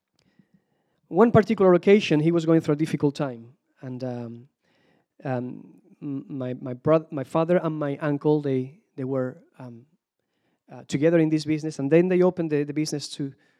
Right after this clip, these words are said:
another individual, um, to bring other side of, of business. And, um, after a few years, um, there were some issues, and this man took my dad to court. Um,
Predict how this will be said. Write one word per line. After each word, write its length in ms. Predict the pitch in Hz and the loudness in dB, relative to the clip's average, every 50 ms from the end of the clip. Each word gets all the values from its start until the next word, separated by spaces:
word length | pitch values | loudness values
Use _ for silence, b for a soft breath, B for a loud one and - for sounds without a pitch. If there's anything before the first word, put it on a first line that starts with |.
| _ _ _ _ - | _ _ _ _ -8
another 280 | 143 151 185 196 190 185 | -2 0 2 4 4 4
individual, 600 | 175 160 151 139 147 143 135 123 117 120 - _ _ _ _ _ _ - | 4 2 0 -2 -2 -4 -4 -4 -10 -12 -14 _ _ _ _ _ _ -20
um, 400 | 131 123 117 113 113 113 123 _ _ _ _ _ | -20 -20 -18 -20 -20 -20 -20 _ _ _ _ _
to 60 | - | -10
bring 220 | 131 156 156 151 156 | -6 -4 -2 -2 0
other 220 | 160 160 170 165 | 0 0 0 -2
side 340 | 160 - - 151 143 139 139 | -2 -4 -4 -4 -2 -2 -4
of, 180 | 131 - - _ _ _ _ _ _ _ _ _ _ _ _ | -6 -8 -12 _ _ _ _ _ _ _ _ _ _ _ _
of 140 | - 127 135 | -20 -12 -8
business. 460 | 135 156 143 143 131 120 - - - _ _ _ _ _ _ _ _ _ _ _ _ _ _ _ | -6 -6 -6 -6 -10 -12 -14 -16 -20 _ _ _ _ _ _ _ _ _ _ _ _ _ _ _
And, 300 | 143 143 143 139 139 139 | -2 -2 0 0 -2 -2
um, 380 | 147 143 139 139 135 135 135 - - | 0 0 0 0 -2 -4 -8 -8 -6
after 280 | 165 160 - - 165 156 | -6 -4 -2 0 -2 -2
a 40 | |
few 180 | 156 - 170 175 | -2 -2 -6 -6
years, 540 | 170 170 190 190 180 185 185 - - - - _ _ _ _ _ _ _ - | -6 -2 0 0 0 0 0 -4 -8 -16 -20 _ _ _ _ _ _ _ -10
um, 500 | 147 139 135 135 131 127 127 135 - - _ _ _ _ _ _ _ _ _ _ - | -6 -6 -4 -4 -6 -8 -10 -12 -16 -20 _ _ _ _ _ _ _ _ _ _ -4
there 80 | 147 | -2
were 80 | 147 151 | 0 0
some 180 | - 160 156 | 0 0 0
issues, 380 | 170 180 170 - 180 170 165 - | 0 0 -2 -2 -4 -4 -4 -4
and 280 | 139 127 127 127 139 160 196 _ _ _ _ _ 165 | -8 -10 -10 -12 -16 -20 -20 _ _ _ _ _ _
this 340 | 147 151 151 - - - - | -10 -10 -10 -10 -12 -14 -10
man 300 | 170 156 151 151 151 147 - _ _ _ _ _ _ _ | -6 -2 -2 -2 -2 -2 -6 _ _ _ _ _ _ _
took 180 | - 160 151 147 | -10 -8 -8 -6
my 180 | 147 147 143 | -6 -6 -2
dad 200 | 139 151 151 147 - | 0 0 0 0 0
to 100 | - 139 | -4 -6
court. 440 | - - 160 170 180 185 190 _ _ _ _ _ _ _ _ _ _ _ _ _ _ _ _ _ _ _ _ _ _ _ _ _ _ | -4 -4 -6 -4 -6 -6 -10 _ _ _ _ _ _ _ _ _ _ _ _ _ _ _ _ _ _ _ _ _ _ _ _ _ _
Um, 420 | 151 135 127 127 120 120 117 117 | -14 -12 -10 -10 -12 -12 -14 -18